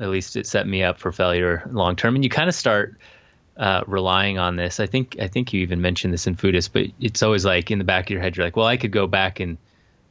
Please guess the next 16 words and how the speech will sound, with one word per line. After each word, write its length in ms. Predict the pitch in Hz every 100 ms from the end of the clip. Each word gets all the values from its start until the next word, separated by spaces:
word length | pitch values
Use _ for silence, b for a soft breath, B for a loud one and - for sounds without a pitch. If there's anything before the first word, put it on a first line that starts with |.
| -
I 120 | 107
ate 180 | 107 104
this 220 | 104 98
way 160 | 104 92
for 100 | 95
two 180 | - 104
weeks 240 | 95 -
once 280 | 92 85 -
and 60 | 90
lost 200 | 87 -
fifteen 380 | 95 - 95
pounds, 300 | 87 92 85
so 80 | -
I 80 | 107
could 140 | 104
always 440 | 95 92 87 80